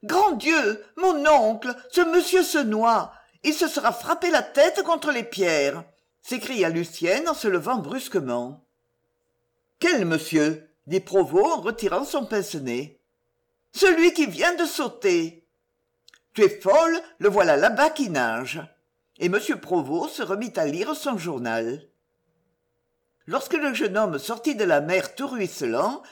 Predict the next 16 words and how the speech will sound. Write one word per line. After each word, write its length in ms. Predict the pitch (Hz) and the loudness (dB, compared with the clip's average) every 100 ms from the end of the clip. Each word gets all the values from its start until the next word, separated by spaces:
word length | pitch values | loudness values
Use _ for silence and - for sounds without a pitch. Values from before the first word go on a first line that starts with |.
| - | -14
Lucienne 640 | 170 220 - 160 190 320 214 | -8 -8 -6 0 0 0 -4
le 80 | |
suivit 340 | 156 220 226 226 | -4 -6 -6 -4
des 320 | 147 135 110 | -4 -4 -2
yeux, 260 | 156 254 - - - | 0 0 -4 -10 -6
un 140 | 170 | -6
peu 280 | 156 269 311 | -4 -2 -2
émue 240 | 262 165 | -2 -4
encore 560 | 135 151 160 156 262 285 | -4 -6 -2 0 0 -2
de 120 | 185 | -2
la 100 | 139 | -2
peur 360 | - 202 269 - | -2 -2 -2 -2
qu'il 140 | 254 | -4
lui 100 | 196 | -2
avait 220 | 180 202 | -2 -2
causée. 640 | 208 151 117 120 123 147 | -4 -6 -2 -2 -2 -4